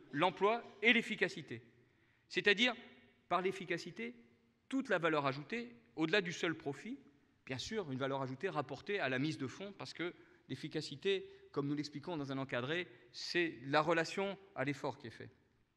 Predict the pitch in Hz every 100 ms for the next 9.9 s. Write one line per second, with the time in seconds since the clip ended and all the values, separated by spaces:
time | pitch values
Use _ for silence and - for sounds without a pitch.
0 | _ _ - - - - _ - 196 196
1 | 233 247 233 247 240 - 220 - 135 117
2 | - - _ _ 208 240 233 240 226 226
3 | 190 175 151 151 180 202 185 180 190 240
4 | 254 - 196 233 214 208 175 190 214 220
5 | - 170 151 170 165 156 170 214 - 156
6 | 156 160 175 147 151 156 - 202 175 -
7 | 185 190 185 170 156 117 - - _ _
8 | _ _ _ 120 123 135 165 160 147 -
9 | - 120 147 139 147 139 139 156 151